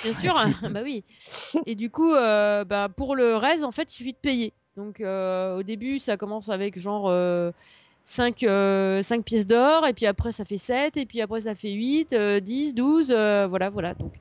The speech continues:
Speaker 1: faut faire gaffe parce que les pièces d'or, hein, ne se droppent pas aussi facilement qu'on le croit. Donc, euh, donc, c'est pas mal quand même. Moi, j'ai bien aimé le concept.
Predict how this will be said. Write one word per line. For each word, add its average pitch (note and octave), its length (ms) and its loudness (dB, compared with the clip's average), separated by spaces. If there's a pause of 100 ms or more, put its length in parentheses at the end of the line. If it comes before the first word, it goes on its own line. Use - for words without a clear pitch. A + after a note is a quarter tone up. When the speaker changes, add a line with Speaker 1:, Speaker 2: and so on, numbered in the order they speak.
(320)
Speaker 1:
faut G3+ 60 -12
faire G3+ 140 2
gaffe D#4+ 160 0
parce C#4+ 160 0
que B3 80 -2
les G#3+ 120 -2
pièces G3 240 -2
d'or, F4+ 180 2
hein, A#3+ 100 0
ne G#3+ 160 -4
se A3 140 -8
droppent G#3 260 -4
pas E4+ 180 0
aussi C4+ 280 -2
facilement C#4 560 -6
qu'on C4 160 -4
le A#3+ 80 -2
croit. G3 340 0 (800)
Donc, B3 300 -8
euh, G#3 420 2
donc, G#3+ 220 -8
c'est - 180 -12
pas D#4 140 0
mal D#4 240 0
quand D4 120 0
même. D#4+ 280 0
Moi, B3 160 -2
j'ai C4 120 2
bien D4+ 220 0
aimé C#4+ 160 0
le C#4 60 0
concept. C4 560 -2